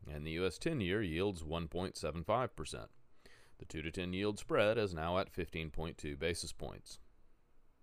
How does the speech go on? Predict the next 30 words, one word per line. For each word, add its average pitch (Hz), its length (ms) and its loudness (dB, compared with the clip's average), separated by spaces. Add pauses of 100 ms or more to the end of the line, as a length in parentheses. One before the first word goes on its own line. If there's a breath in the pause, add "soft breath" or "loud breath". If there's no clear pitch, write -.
(580 loud breath)
U 214 120 8
S 180 140 12
futures 98 380 8
have 87 100 -2
been 87 120 2
trading 87 300 6
flat 87 280 8
overnight, 82 480 2
and 104 240 -2
with 107 160 2
three 85 260 4
hours 78 280 6
to 87 60 -6
go 156 160 6
before 92 320 4
the 82 140 4
opening 82 320 2
bell, 92 380 2
the 76 80 -6
Dow 80 240 6
Jones 85 320 0
Industrials, 87 600 2
S 82 200 4
and 80 120 -2
P 90 140 8
five 87 320 6
hundred, 95 320 2
and 107 240 4
Nasdaq 107 460 6
Composite 120 500 4